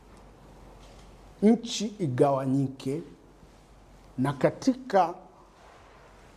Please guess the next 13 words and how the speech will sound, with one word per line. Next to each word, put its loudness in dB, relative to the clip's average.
mapambano 2
na 0
vurugu -2
hizo, 0
wao 6
wapate -6
nafasi -4
ya -6
kuja -2
kutimiza -4
malengo -6
yao 2
maovu -4